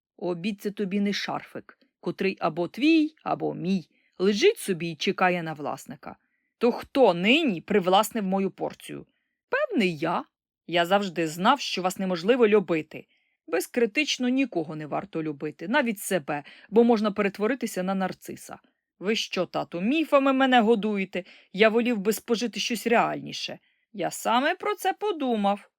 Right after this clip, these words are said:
У барі стоїть наше улюблене віскі. Як ти вважаєш, крапля еліксиру не зашкодить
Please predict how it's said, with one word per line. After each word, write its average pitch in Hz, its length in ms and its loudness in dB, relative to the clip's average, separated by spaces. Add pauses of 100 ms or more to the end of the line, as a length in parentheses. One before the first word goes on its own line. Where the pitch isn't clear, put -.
(340)
У 202 140 -2
барі 185 380 4
стоїть 170 460 -12
наше 180 380 -8
улюблене 160 680 -8
віскі. 302 760 -10 (260)
Як 320 240 -6
ти 392 120 0
вважаєш, 330 640 -4 (280)
крапля 180 480 0 (280)
еліксиру 170 720 -2
не 165 140 -6
зашкодить 202 760 -6